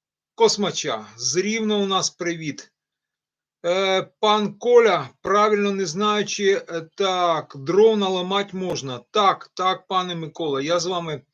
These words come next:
Михайлович пише: «Ядерна зброя вимагає залізних яєць як мінімум». Правильно, рідні, дякую. Пане Іксфорс,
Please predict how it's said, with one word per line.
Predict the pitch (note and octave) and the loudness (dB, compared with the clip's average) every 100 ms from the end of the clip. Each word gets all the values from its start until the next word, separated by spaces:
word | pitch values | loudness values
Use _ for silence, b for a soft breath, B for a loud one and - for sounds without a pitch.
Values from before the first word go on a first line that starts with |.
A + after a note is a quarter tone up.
| b b b b _ | b b b b _
Михайлович | E3+ A3 A3 A#3+ A3+ G3+ F3+ - | -2 -2 2 4 6 6 2 -2
пише: | - F3 D#3 F3 | -4 -4 -2 0
«Ядерна | F#3+ G#3+ G3+ G3 G3+ | 0 2 0 0 -2
зброя | D#3 F#3+ A3 G#3 | -2 4 6 6
вимагає | F3+ F3 F3 F#3+ F3 | 2 0 0 0 0
залізних | E3 F#3+ G3 D#3 F3+ F3 F3 | -2 -2 -4 -6 -8 -8 -4
яєць | E3+ F3 E3+ E3 E3+ | -2 0 -4 -4 -6
як | D#3+ | -8
мінімум». | E3 E3 D3 C3 A#2+ A2 - _ | -10 -10 -8 -10 -12 -16 -20 _
Правильно, | D#3 F3 F#3+ F#3 E3 D#3+ | -4 0 2 0 -4 -6
рідні, | D3+ C#3 C3+ B2 A#2+ | -8 -8 -10 -12 -6
дякую. | E3 F3+ - C3+ A#2 _ | -2 -2 -2 -10 -12 _
Пане | F3+ G3 G3+ | -2 0 0
Іксфорс, | - - G3+ G3 - | -2 -2 0 0 -2